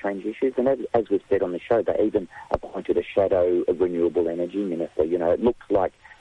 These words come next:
they were going to come into the twenty-first century, but they've reverted to basically you can only describe as a climate denier position. And they keep talking about energy security, price rises, cost of living, and, you know, the fact that they would keep the coal-fired power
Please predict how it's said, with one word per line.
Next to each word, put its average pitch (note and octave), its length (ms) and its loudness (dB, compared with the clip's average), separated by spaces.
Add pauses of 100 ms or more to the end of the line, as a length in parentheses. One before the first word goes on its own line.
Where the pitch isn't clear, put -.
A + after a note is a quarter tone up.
they F#2+ 100 4
were F2+ 100 0
going E2+ 180 0
to D2+ 60 -6
come - 240 -6
into E2 200 -8
the - 80 0
twenty-first E2 560 -2
century, C3 360 0 (400)
but G2 160 2
they've G#2 160 2
reverted F#2+ 600 0 (100)
to F2+ 200 2
basically A2 520 0
you F2+ 160 -2
can - 160 -6
only F2+ 260 0
describe E2 480 0
as D#2+ 140 -2
a D#2+ 60 -4
climate F2 520 -2
denier D#2+ 440 -2
position. D#2 560 -2
And D#2 160 -4
they E2 60 -2
keep - 220 -2
talking F#2 300 -2
about E2+ 320 0
energy A2+ 460 2
security, - 560 -2 (260)
price F#2+ 400 0
rises, E2 460 0
cost - 260 -2 (100)
of D#2+ 120 0
living, E2 420 -2 (340)
and, F2 340 0
you F2+ 60 2
know, E2 160 2
the D#2 100 -4
fact - 240 -2
that - 140 -2
they D#2 120 2
would D#2+ 200 -4
keep - 160 -2
the - 80 -4
coal-fired D2+ 500 0
power D2+ 240 -2